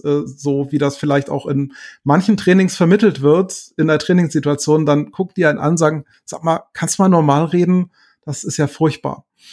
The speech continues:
Ich kann später auch gerne noch ein Beispiel geben, wie sich das anhört. Äh,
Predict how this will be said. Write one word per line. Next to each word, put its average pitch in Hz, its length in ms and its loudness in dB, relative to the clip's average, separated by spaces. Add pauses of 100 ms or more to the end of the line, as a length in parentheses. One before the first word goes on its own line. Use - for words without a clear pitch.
(380)
Ich - 460 -10 (160)
kann 220 380 0
später 175 440 0
auch 151 160 -4
gerne 147 220 2
noch 143 180 0
ein 147 120 0
Beispiel 143 420 0
geben, 147 580 0
wie 151 160 0
sich 160 200 -2
das 147 180 -2
anhört. 143 680 0 (340)
Äh, 131 300 -2